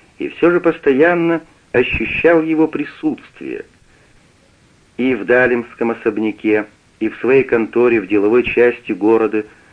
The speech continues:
среди своих служащих, этот давно возмужавший, оборотистый, бессовестный делец со страхом чувствовал над собой тяжелую руку старого извозчика. Взрослый сын трепетал перед отцом,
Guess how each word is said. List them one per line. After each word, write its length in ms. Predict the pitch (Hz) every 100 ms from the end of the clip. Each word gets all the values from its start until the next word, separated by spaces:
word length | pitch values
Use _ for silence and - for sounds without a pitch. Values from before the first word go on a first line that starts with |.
| _ -
среди 240 | 107 113
своих 400 | 113 101 95 - -
служащих, 680 | 95 127 127 120 - 110 - _ _ _ _ -
этот 360 | 123 151 127
давно 320 | 131 127 160
возмужавший, 880 | 151 117 117 95 110 123 117 - 113
оборотистый, 760 | 101 101 107 123 117 107 - 107
бессовестный 920 | 78 107 - - 151 139 120 - 90
делец 400 | 78 90 127 131 - - _ _ _ _ _ -
со 100 | 78
страхом 480 | - 131 185 185 180
чувствовал 840 | - - 185 - - 165 165 143 - -
над 240 | 101 127 -
собой 300 | 123 165 170
тяжелую 500 | 156 139 170 160 151
руку 300 | 151 156 139 -
старого 440 | 139 147 139 135
извозчика. 760 | 120 117 127 98 - - - - - _ _ _ _ _ _ -
Взрослый 600 | 60 - 156 180 175 170 -
сын 300 | 165 185 165 - _ _ _
трепетал 640 | 127 143 143 123 131 165 147
перед 300 | 143 131 117
отцом, 600 | 113 - - 147 151